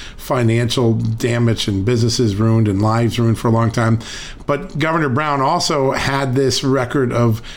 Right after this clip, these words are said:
granting clemency for felons, and it got, uh, quite controversial to the point that there's a lawsuit and clemency has been put on hold for a little bit. Talk a little bit about how the soft on crime or the, uh,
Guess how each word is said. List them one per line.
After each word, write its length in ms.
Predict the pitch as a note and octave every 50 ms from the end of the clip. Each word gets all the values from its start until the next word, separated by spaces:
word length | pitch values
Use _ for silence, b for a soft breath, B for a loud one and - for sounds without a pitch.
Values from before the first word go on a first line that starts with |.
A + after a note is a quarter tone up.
| B B
granting 420 | - - B2+ B2+ A#2+ - C3+ A#2+ A2+
clemency 520 | - - B2+ B2+ B2+ A2+ - - C3 A#2
for 180 | A2+ - C3 A#2+
felons, 540 | A#2+ - C#3 B2+ B2+ B2+ B2 A#2+ A2+ G2
and 140 | A2+ A2+ A2
it 120 | A2+ G#2 G#2+
got, 340 | C3+ B2+ - - - - - - -
uh, 240 | C#3+ C3 C3 C3+ C3+
quite 320 | A#2 - - D#3 F3+ E3 -
controversial 560 | E3 D3+ C#3+ A#2 C#3+ C3+ C3+ C#3 B2+ - C3+
to 120 | A2+ -
the 60 | C3+ A#2+
point 260 | - D3 C#3 - D4
that 200 | A2 A#2+ - - -
there's 160 | C3 A#2+ A2
a 60 | A#2+
lawsuit 500 | A#2+ B2 C3+ D3+ - - - D3+ C#3 C3
and 260 | B2+ B2+ A#2+ A#2 A#2+ B B B B B B B
clemency 380 | - D3 C#3 C#3+ C3+ A2+ - C#3
has 80 | A#2+
been 200 | A2 C3 B2 G#2+
put 220 | - - - D#3 C3
on 160 | A2+ B2 A#2
hold 320 | A#2 - D#3 E3 D#3+ C#3
for 120 | - D#3 D3
a 40 |
little 240 | C3+ C3 C#3 C3+ C3
bit. 300 | A#2+ B2+ C3 B2+ B2 B2 B B B B B B B
Talk 300 | - - F#3 G#3 G3+ -
a 60 | G#3
little 440 | E3+ D3+ C#3 C3+ D3+ D#3+ E3 D#3 D3
bit 200 | C3+ D3 C#3+ C3+
about 420 | C3 B2 A#2+ C3 B2+ C3 C#3+ -
how 460 | - - A2+ A#2 B2 C3 C3 B2+ C3 A#2+
the 340 | A#2 B2+ B2+ B2 A#2+ A#2+ B B B B B B
soft 460 | - - - D#3+ C#3+ C#3 A#2+ - -
on 180 | C#3 C3 B2+ A#2+
crime 440 | - - C3 B2 B2 A#2+ A#2+ A#2 A#2
or 200 | A#2 A#2 A#2 A2+
the, 320 | A2 A#2 A#2 A2+ A2+ - B B B B B B
uh, 400 | - A#2+ A#2 A#2 A2+ A2+ A2 A2